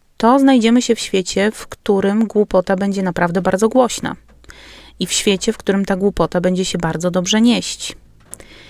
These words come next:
I dlatego takim moim apelem w dzisiejszym odcinku podcastu, tym takim luźnym, bo wzięłam sobie tę kawę, nie w kubku termicznym, więc co chwilę zerkam na ten kubek, żeby tu się nic nie rozlało, bo jednak jak się rozleje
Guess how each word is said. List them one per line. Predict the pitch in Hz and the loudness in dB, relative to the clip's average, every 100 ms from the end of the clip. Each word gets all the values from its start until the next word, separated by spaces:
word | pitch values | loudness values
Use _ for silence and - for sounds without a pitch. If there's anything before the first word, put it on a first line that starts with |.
| - - - - _ - | -20 -20 -20 -20 _ -2
I | |
dlatego | 208 220 262 240 240 240 - - | 2 4 4 4 4 2 -4 -8
takim | - 233 240 | -4 4 6
moim | 240 240 233 | 6 6 2
apelem | 226 - 466 320 214 | -2 2 4 4 4
w | |
dzisiejszym | 208 202 247 240 208 | 0 2 2 2 0
odcinku | 190 - 233 214 | 0 0 0 0
podcastu, | 196 - 160 147 - 170 | -4 -2 -2 -2 -4 -6
tym | 196 190 | -4 -2
takim | 214 233 240 | 0 4 6
luźnym, | 302 339 330 - 285 269 | 6 6 4 4 4 6
bo | 180 | 2
wzięłam | 165 - - | -2 -4 -4
sobie | - 190 | -4 -4
tę | 202 254 | -2 -4
kawę, | - 277 277 247 | 2 4 4 4
nie | 214 185 | 2 0
w | |
kubku | - 175 202 | -4 -4 -4
termicznym, | - 240 254 269 - 233 220 | 0 4 6 6 4 2 2
więc | 190 185 | 0 -4
co | - | -6
chwilę | - 185 180 | -6 0 2
zerkam | 175 208 214 - 202 | 4 2 2 0 0
na | 196 | 0
ten | 202 196 | 0 -2
kubek, | 196 190 185 | -2 0 0
żeby | 180 160 | -2 -6
tu | - | -8
się | 156 180 | -6 -4
nic | 185 - | -4 -2
nie | 226 | 0
rozlało, | 254 277 294 285 262 | 2 4 6 6 4
bo | 202 | 2
jednak | 180 170 170 | 0 -2 -6
jak | 170 | -6
się | - | -2
rozleje | 214 214 269 240 | -2 2 4 4